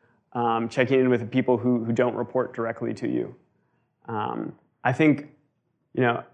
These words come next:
I made this, this mistake. My co-founder, um, often wanted to do retreats. And I was like,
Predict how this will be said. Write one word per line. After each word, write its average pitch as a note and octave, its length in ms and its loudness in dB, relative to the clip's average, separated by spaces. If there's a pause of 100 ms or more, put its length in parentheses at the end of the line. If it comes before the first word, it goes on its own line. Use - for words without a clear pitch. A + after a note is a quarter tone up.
(100)
I C3 100 6
made C#3+ 220 6
this, B2 340 -2
this B2+ 240 -2
mistake. B2+ 560 2
My A#2+ 220 4
co-founder, B2+ 920 2 (280)
um, G#2+ 540 -4 (240)
often C#3 380 6
wanted C3 280 4
to B2 80 2
do B2 160 4
retreats. A#2+ 600 -4 (880)
And A#2+ 380 0 (300)
I B2+ 220 -4
was C3 220 -4
like, C3 200 -2